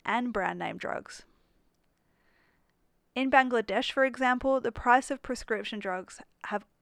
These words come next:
also been growing faster than the rate of inflation, much like what is experienced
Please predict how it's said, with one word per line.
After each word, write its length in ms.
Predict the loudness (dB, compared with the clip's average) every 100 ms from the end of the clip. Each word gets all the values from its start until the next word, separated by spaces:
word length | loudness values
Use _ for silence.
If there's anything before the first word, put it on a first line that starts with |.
| 4
also 380 | 4 6 4 4
been 160 | 0
growing 420 | -4 -4 -4 -6 -12 _ 4
faster 320 | 6 6 2
than 160 | -4 -4
the 80 | -2
rate 240 | -4 -4
of 80 | -6
inflation, 680 | -8 2 4 4 0 -2 -6 _ _ _ _ _ 2
much 200 | 4 6
like 200 | 6 6
what 100 | 2
is 140 | 0 -2
experienced 720 | -8 -6 -2 0 -2 -6